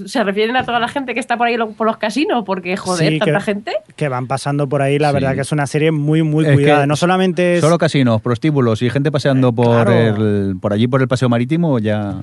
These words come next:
Speaker 2: Y
Speaker 3: ya
Speaker 2: que
Speaker 3: son
Speaker 2: están
Speaker 3: eso.
Speaker 2: en diferentes ambientes, en Nueva York, en Chicago, en, en Atlantic City. No, no, la verdad que es una serie que para verla y para disfrutarla visualmente, tiene un montón, está muy cuidada. Es normal que cuando lo ves digas,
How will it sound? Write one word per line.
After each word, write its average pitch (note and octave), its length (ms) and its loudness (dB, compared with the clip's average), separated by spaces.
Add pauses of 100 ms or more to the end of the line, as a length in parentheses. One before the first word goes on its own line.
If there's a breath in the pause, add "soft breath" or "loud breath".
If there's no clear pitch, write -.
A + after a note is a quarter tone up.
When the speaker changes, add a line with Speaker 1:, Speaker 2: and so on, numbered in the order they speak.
(260 loud breath)
Speaker 2:
Y - 60 -6
Speaker 3:
ya G2+ 60 -2
Speaker 2:
que D3 60 2
Speaker 3:
son A2 100 2
Speaker 2:
están D3 180 2
Speaker 3:
eso. - 140 -4
Speaker 2:
en D#3+ 120 -4
diferentes D3 420 -2
ambientes, E3 460 0
en C3 400 -2
Nueva A#2+ 280 -2
York, D3+ 460 0
en B2+ 140 -2
Chicago, D3 720 0 (360 loud breath)
en, B2+ 340 -6
en A#2 420 -12
Atlantic B2+ 440 -6
City. D3 400 -2
No, D3 200 0
no, D#3 180 2 (140)
la A#2 180 -6
verdad B2 280 -4
que D3 60 -4
es C3 80 -4
una D3 180 2
serie C#3+ 300 0
que D#3 140 0 (220)
para A#2 240 -4
verla C#3+ 400 -2
y D#3 80 -4
para B2 200 -4
disfrutarla C3 480 -2
visualmente, C3 840 -4
tiene B2+ 180 -4
un D3 60 -2
montón, D3 440 -4
está C#3+ 240 -8
muy D3+ 300 0
cuidada. C3 440 -4 (300 loud breath)
Es D3 60 -2
normal D#3+ 360 2
que E3 80 -2
cuando C#3+ 220 0
lo C3 80 0
ves D3+ 180 0
digas, C3+ 320 -2